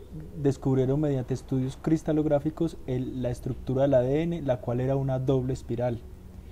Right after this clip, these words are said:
Cada nucleótido está conformado por un fosfato, una base nitrogenada y un azúcar. Azúcar que en este caso vendría siendo una pentosa.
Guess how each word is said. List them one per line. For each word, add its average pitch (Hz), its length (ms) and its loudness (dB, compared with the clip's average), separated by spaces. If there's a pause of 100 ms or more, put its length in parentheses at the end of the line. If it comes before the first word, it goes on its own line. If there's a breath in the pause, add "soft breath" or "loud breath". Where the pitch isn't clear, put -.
(680 loud breath)
Cada 156 220 10
nucleótido 151 680 6
está 139 300 0
conformado 139 560 2
por 123 160 -2
un 120 80 -2
fosfato, 139 480 4
una 123 160 0
base 143 240 0
nitrogenada 135 640 0
y 123 100 0
un 120 120 -2
azúcar. 135 480 0 (720 loud breath)
Azúcar 170 480 2
que 147 200 4
en 123 100 0
este 131 200 -2
caso 151 300 4
vendría 123 280 0
siendo 147 220 0
una 127 140 0
pentosa. 120 640 -2